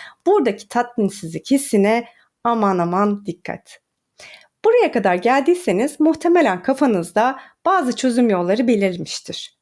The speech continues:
Farkındalık kazanmak bile başlı başına çok önemli. Bir taraftan da aslında karar yorgunluğundan kaçınarak daha tatminkar bir yaşam sürmek için yapabileceğimiz oldukça somut şeyler var. Hadi biraz da aksiyon adımlarımıza bakalım.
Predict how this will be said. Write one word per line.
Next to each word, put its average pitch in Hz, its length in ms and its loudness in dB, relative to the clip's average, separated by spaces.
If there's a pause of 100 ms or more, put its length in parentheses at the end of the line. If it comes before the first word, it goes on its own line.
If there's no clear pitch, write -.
(140)
Farkındalık 294 560 0
kazanmak 226 580 -2
bile 196 380 -2 (160)
başlı 262 300 -4
başına 196 520 -2
çok 185 220 -6
önemli. 156 460 -8 (520)
Bir 311 160 2
taraftan 403 640 0
da 220 320 -2
aslında 302 400 0
karar 269 320 2
yorgunluğundan 190 800 0
kaçınarak 302 760 0
daha 302 240 0
tatminkar 220 680 -2
bir 190 120 -2
yaşam 226 380 0
sürmek 254 400 -2
için 302 400 -2 (320)
yapabileceğimiz 226 800 0
oldukça 302 500 0
somut 214 340 -4
şeyler 170 440 -2
var. - 360 -14 (320)
Hadi 214 300 0
biraz 190 380 0
da 226 220 0 (220)
aksiyon 208 400 -2
adımlarımıza 160 640 -2
bakalım. - 300 -14